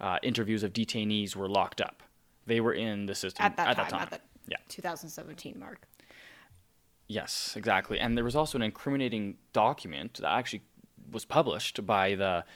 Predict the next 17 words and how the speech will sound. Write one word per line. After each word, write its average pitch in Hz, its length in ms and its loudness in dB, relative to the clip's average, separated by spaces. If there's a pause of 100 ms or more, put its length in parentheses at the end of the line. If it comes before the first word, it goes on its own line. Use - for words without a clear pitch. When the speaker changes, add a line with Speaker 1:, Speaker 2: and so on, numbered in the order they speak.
(120)
Speaker 1:
Xinjiang 123 640 4
Urumqi 123 680 2
Party 135 360 2
School. - 600 -2 (380)
Now, 113 100 4
this 127 220 0
paper, 110 640 0
uh, 95 180 2
recommended 113 500 0
the 107 60 -4
creation 110 420 -2
of 92 120 -8
centralized 127 760 0
transformation 113 840 0
through - 320 -6
education 117 680 -2
training 92 480 -6